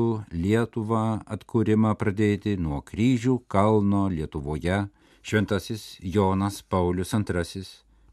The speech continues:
pirmąjį po kelionės į Lietuvą Didįjį Penktadienį, užbaigdamas kryžiaus kelio apmąstymus prie Kolisiejaus, dar kartą pasidalijo mintimis apie Kryžių kalną,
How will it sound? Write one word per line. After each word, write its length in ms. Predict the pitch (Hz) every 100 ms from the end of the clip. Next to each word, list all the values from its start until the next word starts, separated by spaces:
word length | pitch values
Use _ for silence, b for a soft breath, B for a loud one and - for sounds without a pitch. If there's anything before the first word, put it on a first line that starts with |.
| _ -
pirmąjį 560 | 139 113 87 67 57 - _ -
po 120 | 98
kelionės 560 | - 104 123 120 104
į 80 | 107
Lietuvą 540 | 101 107 101 95 90 85 85 - -
Didįjį 420 | 92 95 95 90
Penktadienį, 800 | 90 82 - 110 113 92 71 - _ _ _ -
užbaigdamas 760 | 98 85 117 127 123 120 117 -
kryžiaus 540 | - 85 110 107 95 -
kelio 380 | 95 90 82 82
apmąstymus 680 | - 95 101 - 90 87 -
prie 160 | -
Kolisiejaus, 840 | 87 92 85 78 95 87 82 76 64
dar 240 | 95 131 131
kartą 400 | 123 127 123 110
pasidalijo 640 | 123 123 117 117 120 117
mintimis 540 | 117 110 120 123 113 110
apie 220 | 104 98
Kryžių 480 | - 101 104 92 -
kalną, 540 | 98 98 101 92 92